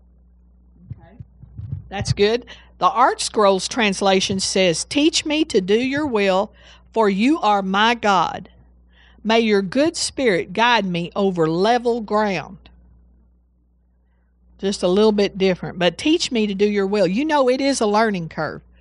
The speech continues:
learning to do the will of God. And some of learning to do the will of God, will it be involved missing it and then realizing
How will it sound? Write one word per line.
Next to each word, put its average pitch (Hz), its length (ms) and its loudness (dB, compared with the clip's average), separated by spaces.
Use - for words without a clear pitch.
learning 233 520 2
to 226 120 -2
do 214 240 0
the 202 100 -2
will 196 240 -2
of 185 160 -4
God. 180 300 2
And 175 180 -4
some 370 260 0
of 277 140 0
learning 240 380 0
to 220 100 0
do 214 220 0
the 220 100 2
will 233 240 2
of 214 140 -4
God, 240 400 2
will 208 220 2
it 202 100 2
be 247 180 2
involved 226 580 2
missing 220 540 0
it 208 220 0
and 202 200 -2
then 196 140 0
realizing 220 640 2